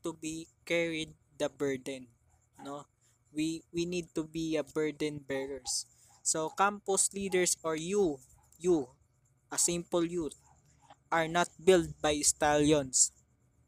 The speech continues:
but built by the people who would take a load and a burden.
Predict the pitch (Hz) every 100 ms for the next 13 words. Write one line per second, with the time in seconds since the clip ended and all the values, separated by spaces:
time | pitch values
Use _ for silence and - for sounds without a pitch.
0 | _ - 151 - - 143 165 160 151 -
1 | - - - 156 151 - 160 156 - 160
2 | 156 147 156 151 156 160 160 _ 156 151
3 | - - 139 135 135 _ - 156 160 151
4 | 151 _ _ _ _ - 143 139 135 131
5 | 127 120 123 117